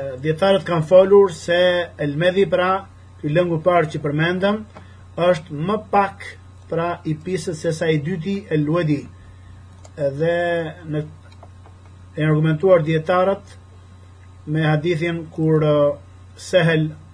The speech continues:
njëri prej sahabëve, Sehel ibn Hunayf, e pyeti pejgamberin selam, pra si të pastroj nga me dhiu, pra nga ky lëngu që përmendëm pak më parë, sa herë që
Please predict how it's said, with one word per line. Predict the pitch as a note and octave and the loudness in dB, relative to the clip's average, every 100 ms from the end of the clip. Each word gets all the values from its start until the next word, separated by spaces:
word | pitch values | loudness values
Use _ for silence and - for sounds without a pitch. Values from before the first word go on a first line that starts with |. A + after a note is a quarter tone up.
| - | -12
njëri | E3+ E3+ | -4 -2
prej | E3 D#3 | -2 0
sahabëve, | E3+ D#3+ D#3 | 0 0 0
Sehel | F3 E3 | 0 -2
ibn | D#3 D3 | -2 -4
Hunayf, | D3 D3+ E3+ E3+ - - - - - - - - | -2 -2 -2 -4 -12 -20 -20 -20 -20 -20 -20 -12
e | C#3+ C3+ | -6 -4
pyeti | E3 D#3+ D#3 | -2 -2 0
pejgamberin | D#3 D#3 D#3+ | 0 0 -2
selam, | D#3 D#3 E3 F#3 G3+ - - - - - - - - | -2 0 0 -2 -10 -20 -20 -20 -20 -20 -20 -20 -16
pra | D3+ | -12
si | C#3 D#3+ | -10 -6
të | D#3+ | -4
pastroj | D#3+ D3+ - E3+ E3+ E3+ F3 - | -2 -2 0 4 6 4 0 -8
nga | D3+ C#3+ D3+ D#3+ D#3+ D#3 - - - - - - - - - - - | -6 -2 0 0 0 -2 -10 -20 -20 -20 -20 -20 -20 -20 -20 -20 -12
me | C#3+ C#3 | -6 -4
dhiu, | C#3+ E3 D#3+ | 0 -2 0
pra | D#3 | 0
nga | D3+ D3 - | 0 -2 -6
ky | D#3 D#3 D#3 | -2 0 -2
lëngu | D3+ D#3 D#3+ D#3 D#3+ D#3+ - - - - | -2 0 0 0 0 -2 -6 -14 -20 -12
që | C#3+ | -10
përmendëm | C#3+ D#3 D#3+ D3+ D3+ | -4 -2 0 -2 -4
pak | D3 | -4
më | D3+ C#3+ | -4 -4
parë, | D#3+ E3 F#3+ - - - - - - - - - - - | 0 2 0 -4 -16 -20 -20 -20 -20 -20 -20 -20 -20 -20
sa | - E3 D3+ | -8 0 2
herë | D#3+ D3+ | 2 2
që | - D#3+ | 2 2